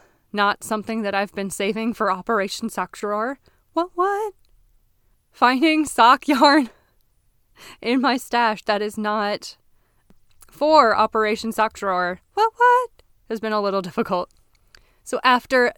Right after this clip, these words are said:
days of simply agonizing over what to do, I chose the remnants of a skein of Studio Sock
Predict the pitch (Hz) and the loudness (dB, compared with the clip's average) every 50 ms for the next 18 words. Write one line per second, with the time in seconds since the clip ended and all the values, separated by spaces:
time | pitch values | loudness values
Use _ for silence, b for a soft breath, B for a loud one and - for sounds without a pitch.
0 | 226 208 - - 247 240 254 262 247 247 262 254 226 208 196 185 180 180 - - | -8 -12 -4 0 2 4 4 4 2 2 2 0 0 0 -2 -4 -6 -6 -8 -6
1 | - 208 185 208 233 - - - 349 370 359 302 254 - 202 220 233 214 - _ | -6 -6 -6 -8 -12 -14 -6 -2 0 0 0 0 -2 -4 -6 -8 -8 -8 -6 _
2 | 254 254 - 262 254 240 226 208 - 175 165 156 135 90 78 107 147 147 - 151 | -2 0 2 2 4 4 2 2 0 -4 -6 -6 -6 -8 -8 -10 -12 -8 -6 -6
3 | 143 131 113 110 113 110 120 - - _ _ _ _ _ _ _ _ _ _ _ | -6 -6 -6 -10 -12 -14 -16 -16 -18 _ _ _ _ _ _ _ _ _ _ _
4 | _ _ _ - 233 240 233 220 214 220 214 214 202 190 196 240 339 - - _ | _ _ _ -2 0 0 0 0 0 0 0 0 -2 0 0 0 0 0 -4 _
5 | - - 226 196 185 - _ - 339 359 294 220 196 190 202 226 - _ _ _ | -8 -6 -6 -6 -8 -14 _ -6 -4 -4 -2 -2 -4 -4 -6 -8 -10 _ _ _
6 | _ _ _ _ _ _ _ _ _ _ _ _ - 240 233 247 240 - - - | _ _ _ _ _ _ _ _ _ _ _ _ -4 -4 -4 -4 -6 -8 -8 -8
7 | - 254 240 240 233 233 233 220 - - 208 208 233 226 226 220 220 214 - 214 | -6 -4 -2 -2 -2 -2 -4 -4 -8 -12 -10 -8 -8 -6 -6 -6 -8 -6 -6 -6
8 | 196 190 190 196 254 302 - - - - _ 208 208 208 202 - - - 208 202 | -6 -6 -6 -8 -8 -10 -14 -18 -20 -20 _ -10 -10 -10 -10 -10 -10 -10 -10 -8
9 | 196 196 - - 202 196 190 180 190 - _ - - - - - 277 302 311 285 | -10 -10 -8 -8 -6 -6 -6 -8 -10 -14 _ -20 -20 -18 -12 -8 -6 -6 -4 -4
10 | 233 202 214 208 - - 190 170 180 - _ - - | -4 -4 -6 -8 -8 -4 -4 -4 -4 -4 _ -18 -20